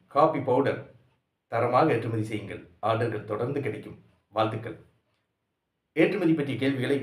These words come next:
பொதுமக்களிடமிருந்து வரவேற்கிறேன். உங்களுடைய கேள்விகளை கடிதங்கள் மூலம் எனக்கு எழுதி அனுப்புங்கள். உங்களுடைய கடிதங்களை எனக்கு எழுதி அனுப்ப வேண்டிய முகவரி, எக்ஸ்போர்ட் ட்ரெய்னிங் ரமேஷ்குமார்,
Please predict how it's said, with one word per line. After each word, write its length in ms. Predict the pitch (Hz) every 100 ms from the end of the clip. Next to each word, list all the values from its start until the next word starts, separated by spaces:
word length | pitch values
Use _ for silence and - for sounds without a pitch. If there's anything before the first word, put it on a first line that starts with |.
| -
பொதுமக்களிடமிருந்து 760 | 127 160 165 131 117 113 135 117
வரவேற்கிறேன். 540 | 110 113 107 101 90 - _ _ -
உங்களுடைய 320 | 117 110 104 -
கேள்விகளை 380 | 170 165 139 139 -
கடிதங்கள் 400 | 151 165 175 135
மூலம் 220 | 113 131 135
எனக்கு 200 | 113 110
எழுதி 180 | 110 110
அனுப்புங்கள். 360 | 104 101 - 87 - _ _ _ 117
உங்களுடைய 320 | 127 117 110
கடிதங்களை 400 | 131 175 170 151 - 104
எனக்கு 200 | 110 107
எழுதி 160 | 127 151
அனுப்ப 180 | 123 120
வேண்டிய 200 | 113 110 104
முகவரி, 280 | 110 107 110 110 - _ _ _ _ _ -
எக்ஸ்போர்ட் 360 | 139 - 143 135 - -
ட்ரெய்னிங் 360 | 127 113 110 107 - -
ரமேஷ்குமார், 520 | 123 123 - 104 90